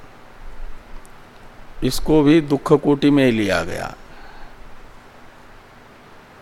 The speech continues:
तर्कशास्त्र में भी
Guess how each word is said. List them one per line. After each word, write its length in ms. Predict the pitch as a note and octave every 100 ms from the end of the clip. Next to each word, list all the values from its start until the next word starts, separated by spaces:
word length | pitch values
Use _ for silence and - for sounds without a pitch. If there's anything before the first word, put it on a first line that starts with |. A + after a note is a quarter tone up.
| - - - - - - - - - - - -
तर्कशास्त्र 680 | C3+ B2+ - A2+ A2 -
में 240 | F#2+ E2+ E2
भी 160 | -